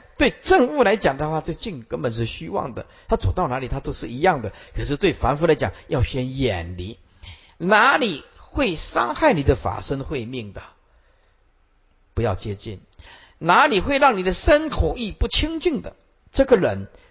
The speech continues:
这个空间，不要接近。先去修远离，然后在内心里面坚定自己的意志。是于何人也？顺何人也？有为者亦若是。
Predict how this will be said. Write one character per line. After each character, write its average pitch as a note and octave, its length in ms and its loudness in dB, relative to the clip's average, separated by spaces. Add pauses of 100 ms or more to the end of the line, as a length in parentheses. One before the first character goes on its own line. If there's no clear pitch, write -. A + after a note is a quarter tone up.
这 G#3 100 -2
个 D3+ 120 -6
空 D#3 320 0
间， C#3 240 -4 (480)
不 - 80 4
要 A2 160 -2
接 G#2 240 -6
近。 F#2 240 -12 (880)
先 G#3+ 400 2
去 F3 140 -4
修 F3+ 260 -4
远 D2+ 320 -8
离， E2+ 100 -16 (300)
然 C#3 240 0
后 B3 180 6
在 A#3+ 140 2
内 E4 300 0
心 D#4+ 260 -2
里 G3+ 100 0
面 C4+ 220 4 (960)
坚 G3 300 4
定 E3 180 -2
自 - 180 -4
己 - 160 -14
的 - 160 -4
意 E3+ 140 -6
志。 C3 320 -4 (880)
是 D3 140 -4
于 D3 200 -2
何 G#3+ 180 6
人 G3+ 200 2
也？ G#3 240 4
顺 G#3 360 -4
何 E3 160 -2
人 E3+ 200 0
也？ D#3+ 220 2
有 B2 160 -6
为 G#2 220 -4
者 A2 160 -6
亦 D#3+ 180 -8
若 C3+ 200 -4
是。 - 260 -12